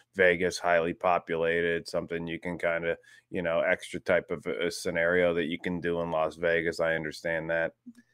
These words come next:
You know, D C, Seattle. I don't know.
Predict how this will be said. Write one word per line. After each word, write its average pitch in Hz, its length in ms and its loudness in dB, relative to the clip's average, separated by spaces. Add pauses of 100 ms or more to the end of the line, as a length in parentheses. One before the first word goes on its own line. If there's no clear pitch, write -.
(380)
You 95 80 -6
know, 85 140 -2
D 104 220 2
C, 110 600 6 (260)
Seattle. 107 840 6 (1600)
I 113 140 10
don't 98 140 6
know. 92 280 2